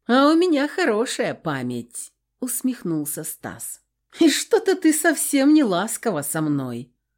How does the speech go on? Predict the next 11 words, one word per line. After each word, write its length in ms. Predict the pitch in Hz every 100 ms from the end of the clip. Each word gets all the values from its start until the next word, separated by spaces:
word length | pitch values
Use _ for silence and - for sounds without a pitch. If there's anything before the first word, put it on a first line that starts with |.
| -
А 300 | 285 277 269
должна?» 680 | 240 233 196 202 196 208 277 _ _ -
«Ну, 420 | 147 165 170 180
как 360 | 185 214 196 170
бы 280 | 196 196
ничего 580 | 196 196 190 - 196 190
плохого 560 | 180 170 170 - 277 170
я 400 | 151 147 151 151
тебе 300 | 151 143 156
не 140 | 156
сделал». 720 | 151 156 226 190 113 98 87